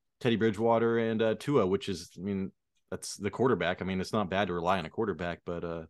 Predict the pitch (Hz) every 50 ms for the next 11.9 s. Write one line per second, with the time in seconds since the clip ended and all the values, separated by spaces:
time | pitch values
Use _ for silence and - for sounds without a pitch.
0 | _ _ _ _ _ _ _ _ _ _ _ _ _ _ _ _ _ - 123 123
1 | 107 - - 156 143 123 107 104 107 104 117 117 - 98 98 113 113 104 98 95
2 | - 98 107 101 90 95 95 95 92 85 107 120 127 - 101 92 - - 98 98
3 | 95 107 95 95 131 - 135 156 156 135 110 90 95 87 92 117 135 98 87 87
4 | 80 95 87 - - - _ _ _ - 95 87 92 92 92 95 104 120 143 135
5 | 120 101 104 113 120 - - 90 95 101 107 101 90 90 - 110 - - 87 82
6 | 87 95 104 95 76 76 - - 87 - - 92 87 - 90 87 85 87 92 92
7 | - - 92 92 95 98 - _ _ _ _ _ _ _ _ _ - 107 101 98
8 | 92 90 - - - - 107 120 113 - - 95 87 85 85 90 85 85 92 95
9 | 95 - - - 143 120 101 85 95 95 95 92 - _ _ _ _ _ _ -
10 | - 135 147 131 107 - - 147 123 110 98 - - 120 117 101 - 107 104 -
11 | - 127 107 104 101 101 98 90 - - 110 104 104 95 87 80 82 98